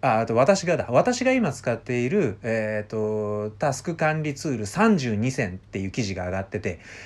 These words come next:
三十二選って思ったんですよ。<laughs> 無理ってなりまして、あの、ざーっと読んでいくと、まあ、もうあの、途中で嫌になったんで読まなかったんだけど、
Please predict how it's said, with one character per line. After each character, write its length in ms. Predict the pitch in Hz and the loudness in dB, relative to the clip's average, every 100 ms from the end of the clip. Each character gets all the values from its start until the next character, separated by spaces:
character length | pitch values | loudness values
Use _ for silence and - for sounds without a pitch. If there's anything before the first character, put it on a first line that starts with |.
| - | -12
三 340 | - - - 480 480 | -8 -4 2 4 4
十 240 | 359 185 113 | 4 4 4
二 200 | 120 - | 4 4
選 280 | 330 190 | 6 4
っ 20 | 196 | 4
て 180 | - - | 2 4
思 80 | 160 | 4
っ 40 | - - | 2 -6
た 200 | - 143 | -4 -2
ん 80 | 131 | 0
で 160 | 135 127 | 0 0
す 240 | - 127 | 0 4
よ。 320 | 135 139 135 - _ _ - - | 6 6 2 0 _ _ -20 -14
<laughs> 560 | 247 247 233 220 208 139 | -10 -8 -4 -4 -4 2
無 240 | 165 240 | 10 12
理 140 | 370 196 | 12 10
っ 80 | - - - - - - - | 6 -16 -20 -20 -20 -10 6
て 120 | 139 | 6
な 160 | 131 135 | 8 8
り 120 | 143 | 6
ま 160 | 143 139 | 4 2
し 80 | |
て、 320 | - 110 90 - - - - - - - - | 0 0 0 -4 -20 -20 -20 -20 -20 -10 -2
あ 120 | 135 | 0
の、 160 | 127 | 0
ざ 140 | 123 233 | 4 6
ー 80 | 269 | 6
っ 20 | |
と 120 | 262 | 2
読 100 | 269 | 2
ん 20 | 254 | 2
で 80 | |
い 20 | 143 | 0
く 60 | |
と、 100 | 123 | 0
ま 120 | 156 208 | 0 2
あ、 20 | |
も 160 | 170 147 | 4 4
う 0 | |
あ 80 | |
の、 120 | 139 135 | 2 0
途 120 | 170 | 0
中 100 | 262 | 2
で 80 | 262 | 2
嫌 140 | 262 | 2
に 60 | 226 | 2
な 100 | 131 | 0
っ 40 | |
た 100 | 110 | -2
ん 40 | |
で 80 | 104 | -2
読 100 | 113 | 0
ま 100 | 170 | 0
な 100 | 151 | -2
か 80 | 101 | -2
っ 80 | - | -4
た 100 | 101 | -6
ん 80 | 95 | -6
だ 100 | 92 | -6
け 120 | 95 | -4
ど、 260 | 104 95 | -2 -2